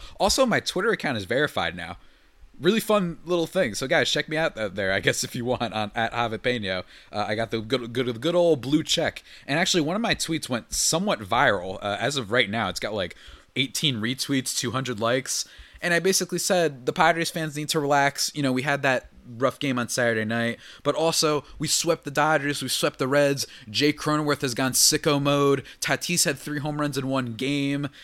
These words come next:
I mean, it's, it's, you can't be too upset. You can't be, do this thing, right, guys,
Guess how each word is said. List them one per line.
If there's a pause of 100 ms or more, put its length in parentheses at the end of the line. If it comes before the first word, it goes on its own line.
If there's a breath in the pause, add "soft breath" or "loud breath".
(180 loud breath)
I
mean,
it's,
it's,
you
can't
be
too
upset. (380 loud breath)
You
can't
be,
do
this
thing, (120)
right,
guys,